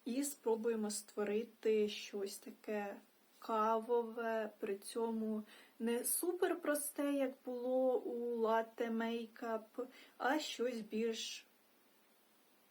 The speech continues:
поскладніше і поцікавіше. Але буду використовувати сьогодні олівчика. Простіше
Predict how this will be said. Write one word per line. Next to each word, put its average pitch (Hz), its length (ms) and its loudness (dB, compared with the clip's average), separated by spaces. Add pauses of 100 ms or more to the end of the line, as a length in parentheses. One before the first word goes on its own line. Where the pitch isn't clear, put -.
(120)
поскладніше 294 840 0
і 302 160 -2
поцікавіше. 220 960 -6 (120)
Але 226 340 2
буду 240 320 -4
використовувати 214 800 -4
сьогодні 220 800 -4
олівчика. 226 800 -4 (180)
Простіше 226 1080 -4